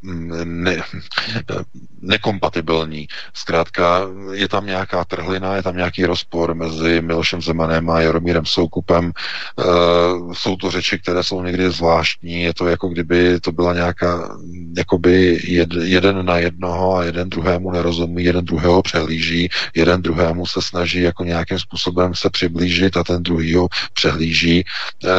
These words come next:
já myslím, že jste asi zaregistrovali ten výrok, eh, prezidenta Miloše Zemana, eh, hned v zápětí druhý den poté, kdy Jaromír Soukup oznámil vytvoření svého politického hnutí List.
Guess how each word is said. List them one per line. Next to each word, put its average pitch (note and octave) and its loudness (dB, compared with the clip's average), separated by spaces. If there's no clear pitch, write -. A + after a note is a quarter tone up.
já F2 4
myslím, F#2+ -6
že F#2 -6
jste - -6
asi F2 -8
zaregistrovali F2 2
ten F2+ 0
výrok, E2+ 2
eh, E2 0
prezidenta E2 2
Miloše E2 -2
Zemana, E2 2
eh, - -2
hned F#2+ 0
v E2+ -4
zápětí F#2 0
druhý F2+ -4
den F#2 0
poté, F2 2
kdy F2 4
Jaromír E2+ 0
Soukup F2+ -2
oznámil F2 0
vytvoření E2+ -4
svého E2+ 0
politického E2+ -2
hnutí E2 -2
List. - 2